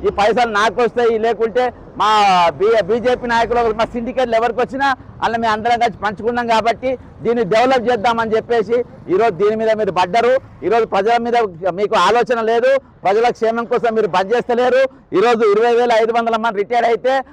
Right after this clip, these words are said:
అందులో ఏడు వేల ఐదు వందల మంది టీచర్లు, ఆ ఏడు వేల ఐదు వందల మంది టీచర్లు లేకుండా ఈరోజు బడి పిల్లలు స్కూళ్ళలో పోయే పరిస్థితి. అంటే ఈరోజు స్కూళ్ళు లేకున్నా, ప్ర-, హాస్పిటళ్లలో, ఆ, వసతులు లేకున్నా నాకు పరబడది, కానీ ఇక్కడ నేను మాత్రం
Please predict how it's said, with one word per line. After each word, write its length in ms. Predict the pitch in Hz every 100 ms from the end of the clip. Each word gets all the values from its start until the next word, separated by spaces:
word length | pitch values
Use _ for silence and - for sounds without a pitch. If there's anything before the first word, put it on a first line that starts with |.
| - -
అందులో 200 | 196 233 196 226
ఏడు 140 | 233 240
వేల 140 | 233 226
ఐదు 120 | 226 226
వందల 180 | 226 220
మంది 140 | 202 208
టీచర్లు, 440 | 226 262 226 240 262 - - -
ఆ 60 | 208 220
ఏడు 140 | 240 240
వేల 180 | 247 240 226
ఐదు 120 | 233
వందల 200 | 233 226 220
మంది 140 | 226 -
టీచర్లు 380 | 262 285 285 254
లేకుండా 360 | 240 202 208 220 175 - -
ఈరోజు 200 | 180 214 160
బడి 160 | 180 202
పిల్లలు 240 | 214 220 208
స్కూళ్ళలో 380 | - 190 202 196 165
పోయే 160 | 180 175 156
పరిస్థితి. 400 | 147 - - 127 _ _ _ _ -
అంటే 140 | 220 233 220
ఈరోజు 280 | 226 247 262 262 - _
స్కూళ్ళు 280 | - 214 247 233
లేకున్నా, 420 | 240 226 240 240 220 - - 202
ప్ర-, 160 | 214 190
హాస్పిటళ్లలో, 640 | 214 240 240 240 233 240 226 -
ఆ, 40 | 185 190
వసతులు 360 | 190 247 226 240 226
లేకున్నా 380 | 214 233 240 214 - - 185
నాకు 140 | 233 208
పరబడది, 500 | 214 233 247 233 202 - 185
కానీ 260 | 220 254 240
ఇక్కడ 180 | - 240 214
నేను 180 | 240 247 233
మాత్రం 280 | 233 254